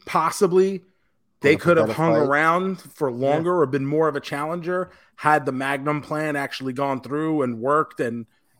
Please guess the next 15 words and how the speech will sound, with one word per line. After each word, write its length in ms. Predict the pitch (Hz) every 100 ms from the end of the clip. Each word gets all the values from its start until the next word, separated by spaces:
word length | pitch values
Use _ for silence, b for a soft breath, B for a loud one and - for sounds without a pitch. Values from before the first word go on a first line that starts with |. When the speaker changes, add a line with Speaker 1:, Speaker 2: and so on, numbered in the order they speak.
| -
Speaker 1:
gotten 240 | 139 139
around. 400 | 131 139 156 139
Maybe 240 | 131 135 139
they 160 | 135
move 340 | 127 139 147 147
into 220 | 143 143
different 360 | 147 143 147 - 156
markets. 480 | 143 151 170 165
Maybe 300 | 131 139 131
they 180 | 135 131
run 340 | 120 143 156 147
bigger 260 | 151 147
buildings. 540 | 139 151 151 165 160 -
Who 100 | 196
knows? 380 | 208 139 -